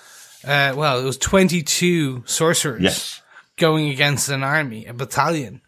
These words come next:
Speaker 1: And what would they do? Um, so it, it's so interesting to see how they,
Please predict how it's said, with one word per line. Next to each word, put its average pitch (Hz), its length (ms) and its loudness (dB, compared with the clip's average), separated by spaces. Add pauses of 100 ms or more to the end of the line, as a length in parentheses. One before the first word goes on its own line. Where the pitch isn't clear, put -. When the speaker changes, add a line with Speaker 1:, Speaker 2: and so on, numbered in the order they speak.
(420)
Speaker 1:
And 135 120 0
what 156 160 4
would 160 160 2
they 147 140 2
do? 143 420 2 (580)
Um, 151 460 0 (180)
so 196 240 0
it, 165 260 -4
it's - 160 0
so 208 320 6
interesting 175 480 2
to 151 100 -4
see 175 340 -2
how 160 300 0
they, 156 400 0